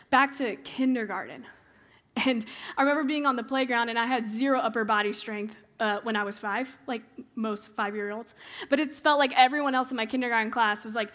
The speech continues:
swinging on the monkey bars like Tarzan, and I would, like, get up there and then immediately fall. And I kept trying over and over and over 'cause everyone could do it. And I just wanted so badly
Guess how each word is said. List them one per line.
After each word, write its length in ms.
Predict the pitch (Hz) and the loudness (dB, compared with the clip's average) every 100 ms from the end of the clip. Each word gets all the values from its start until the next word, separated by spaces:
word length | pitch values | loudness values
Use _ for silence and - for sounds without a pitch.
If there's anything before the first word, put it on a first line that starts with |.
| - - | -16 -14
swinging 340 | - 262 262 | -2 2 2
on 100 | 240 | 2
the 60 | 220 | -2
monkey 220 | 233 254 | -4 -2
bars 240 | 220 208 | -2 -2
like 140 | 208 - | -4 -4
Tarzan, 540 | 262 277 233 208 220 - - | 0 0 -2 -6 -8 -12 -4
and 140 | 254 | 4
I 160 | 247 262 | 6 6
would, 140 | 269 | 4
like, 380 | 254 226 269 269 | 4 2 -2 -2
get 140 | 262 | 4
up 180 | 262 254 | 4 4
there 220 | 294 294 | 4 4
and 160 | 262 247 | 4 2
then 100 | 247 | 0
immediately 520 | 233 240 247 214 220 | 0 -2 -2 0 0
fall. 560 | 214 - 226 202 - _ _ _ _ _ - | -2 -2 0 0 -6 _ _ _ _ _ 0
And 160 | 285 262 | 2 4
I 80 | 262 | 2
kept 240 | 269 285 | 0 -4
trying 600 | - 254 240 240 202 147 - - 254 | -4 0 2 2 0 -6 -16 -8 0
over 400 | 254 254 262 254 | 2 2 2 2
and 220 | 220 214 | 0 0
over 260 | 240 233 240 | -2 -2 -2
and 100 | 233 | -2
over 180 | 240 | -4
'cause 160 | 233 294 - | -2 -4 -2
everyone 460 | 302 311 370 359 285 | -2 4 4 4 2
could 160 | 302 | 2
do 180 | 247 294 | 0 0
it. 140 | 240 - - - | -2 -4 -14 0
And 100 | 285 | 2
I 60 | 285 | 4
just 180 | 294 | 0
wanted 280 | 285 311 294 | -2 -2 -2
so 420 | - 370 339 381 | -4 2 4 4
badly 560 | 330 285 285 302 269 214 | 4 6 6 4 0 -2